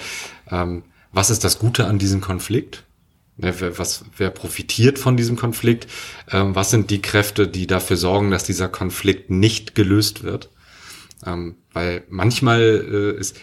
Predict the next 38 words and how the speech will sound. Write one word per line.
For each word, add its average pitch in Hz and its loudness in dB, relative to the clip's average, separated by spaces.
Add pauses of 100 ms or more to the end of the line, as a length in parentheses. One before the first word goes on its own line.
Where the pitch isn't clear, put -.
(120)
es 92 0
gibt 156 2
Menschen, 113 0
die 98 0
sind 98 -4
so, 92 -6 (440)
die 101 -4
mögen 110 6
sich 98 -2
zum 104 0
Beispiel 98 0
in 98 -4
der 104 -2
Opferrolle, 85 -6 (120)
da - -4
fühlen 98 2
sie 90 -2
sich 90 -6
am 95 -4
wohlsten. 98 -2
Oder 123 4
auch 120 0
in 113 4
so 107 2
einer 110 2
Angreiferrolle. 101 0 (280)
Da 98 0
gehört 98 2
das 110 4
so 101 0
ein 98 0
Stück - -4
weit 101 0
zum 95 -2
Selbstbild, 87 2
beinahe 101 0
zur 107 -2
Identität, 107 0